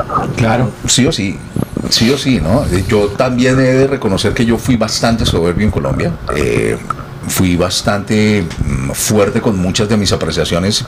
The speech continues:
Speaker 2: porque yo sentía que, como fui de los pioneros del movimiento de comedia,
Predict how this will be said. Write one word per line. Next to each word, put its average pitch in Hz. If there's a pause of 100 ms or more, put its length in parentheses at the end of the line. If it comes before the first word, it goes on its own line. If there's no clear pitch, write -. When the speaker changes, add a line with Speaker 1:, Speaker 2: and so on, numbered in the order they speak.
Speaker 2:
porque 90
yo 78
sentía 92
que, 87 (540)
como 98
fui 110
de 113
los 135
pioneros 101
del 113
movimiento 85
de 107
comedia, 80